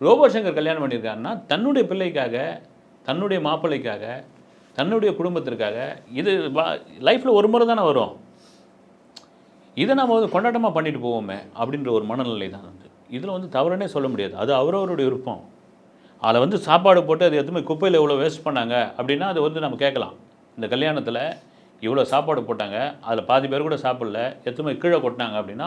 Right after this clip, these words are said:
அது ஒரு விமர்சனம் பண்ணலாம். அவர்களுடைய திருமணத்தை விமர்சனம் பண்ணுவதற்கு நீங்கள் யார்?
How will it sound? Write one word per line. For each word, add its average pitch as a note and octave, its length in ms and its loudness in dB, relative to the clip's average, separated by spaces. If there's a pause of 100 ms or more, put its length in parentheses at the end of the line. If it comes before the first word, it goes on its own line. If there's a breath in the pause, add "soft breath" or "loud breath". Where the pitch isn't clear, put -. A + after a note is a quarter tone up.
அது C#3 120 -2
ஒரு C#3 140 -2
விமர்சனம் D#3+ 360 -4
பண்ணலாம். G#2+ 320 -8 (580 soft breath)
அவர்களுடைய G3 580 2
திருமணத்தை F#3 560 -2
விமர்சனம் D#3+ 400 -6
பண்ணுவதற்கு B2 420 -4
நீங்கள் B2+ 380 -4
யார்? G#2+ 280 -2